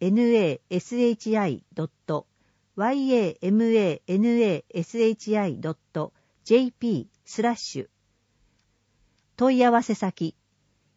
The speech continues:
医療保険課、医療保険係、電話三六四七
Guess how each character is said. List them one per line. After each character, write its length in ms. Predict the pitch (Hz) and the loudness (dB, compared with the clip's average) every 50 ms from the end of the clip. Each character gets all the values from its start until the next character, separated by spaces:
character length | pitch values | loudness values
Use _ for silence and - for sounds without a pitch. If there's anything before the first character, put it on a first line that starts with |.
| _ _ | _ _
医 100 | 208 208 | -4 -2
療 280 | 196 262 285 285 269 247 | 2 2 2 2 2 2
保 120 | 240 233 | 0 -4
険 320 | 208 - 233 226 220 214 | 0 0 0 2 2 0
課、 260 | - - 208 202 - - _ _ | -2 -2 -4 -4 -4 -8 _ _
医 80 | 196 185 | -4 -2
療 260 | 208 262 269 269 262 | 2 2 2 2 2
保 80 | 240 233 | 0 -2
険 300 | 214 - 240 240 233 226 | 0 2 2 2 4 2
係、 420 | 226 208 - 147 135 123 110 - _ _ _ _ _ _ _ _ _ _ _ _ _ _ _ | 2 0 -2 -4 -6 -6 -8 -10 _ _ _ _ _ _ _ _ _ _ _ _ _ _ _
電 280 | 214 226 240 233 220 202 | 4 4 6 4 4 2
話 200 | 196 185 165 - _ _ _ _ _ _ _ | 0 -2 -2 -6 _ _ _ _ _ _ _
三 320 | - - 277 285 294 285 | -4 0 2 2 2 2
六 240 | 285 285 - - 185 | 0 0 0 0 0
四 260 | 180 185 185 180 180 | 2 2 2 2 2
七 320 | 180 170 156 143 117 - | 2 0 0 -2 -4 -6